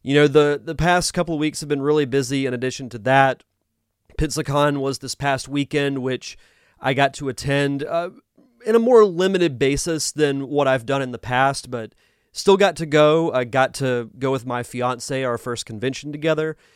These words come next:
So that was a lot of fun. We got to meet some really cool people,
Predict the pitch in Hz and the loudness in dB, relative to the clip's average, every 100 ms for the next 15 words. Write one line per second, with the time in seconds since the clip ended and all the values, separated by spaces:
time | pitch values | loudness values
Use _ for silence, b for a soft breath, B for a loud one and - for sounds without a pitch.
0 | b - 156 165 170 165 156 147 - 139 | b 2 6 6 4 2 2 2 2 2
1 | 139 135 135 135 131 127 131 131 127 127 | 2 -2 -2 -4 -4 -10 -10 -10 -6 -6
2 | 123 131 131 - 123 120 120 | -8 -10 -12 -12 -12 -8 -8